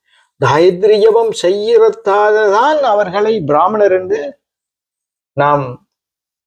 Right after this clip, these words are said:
கூறுகிறோம். ஆனால் அவர்கள் அதை செய்வதில்லை. அதனால் அவர்கள் துர்பிராமணர்களாக இருக்கிறார்கள். சித்தர்கள் முறையிலே நம்ம ஞான நிலை அடையலாம், அந்த பேரானந்தத்தை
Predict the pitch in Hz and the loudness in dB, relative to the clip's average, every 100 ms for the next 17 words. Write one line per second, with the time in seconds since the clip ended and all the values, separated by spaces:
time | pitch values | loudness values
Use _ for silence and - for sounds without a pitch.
0 | _ _ _ _ _ _ _ _ _ _ | _ _ _ _ _ _ _ _ _ _
1 | _ _ _ _ _ 135 165 143 156 180 | _ _ _ _ _ 2 4 2 2 -2
2 | 269 147 131 143 151 123 123 123 131 117 | -6 -6 -4 -4 -4 -4 -6 -6 -6 -8
3 | 139 - 117 120 110 120 147 _ _ - | -10 -10 -10 -10 -14 -18 -20 _ _ -4
4 | 123 135 135 214 170 127 123 123 127 143 | 2 2 2 0 0 0 2 2 2 2
5 | 180 135 123 120 120 113 123 110 113 120 | -2 -2 -2 -4 -8 -10 -10 -10 -10 -14
6 | _ _ 123 - _ _ - 127 170 165 | _ _ -20 -20 _ _ -10 -2 2 2
7 | 151 123 120 117 117 135 - _ _ _ | 2 0 -4 -4 -4 -6 -8 _ _ _
8 | 117 113 113 123 135 143 123 113 113 127 | -18 -16 -10 -4 0 0 -2 -2 -2 -4
9 | _ - 117 120 117 123 127 123 _ _ | _ -6 0 2 2 2 0 -4 _ _
10 | _ _ _ _ _ _ _ _ _ - | _ _ _ _ _ _ _ _ _ 0
11 | 135 123 131 139 143 127 123 120 113 - | 2 2 4 4 2 0 -4 -6 -10 -10
12 | 147 | -8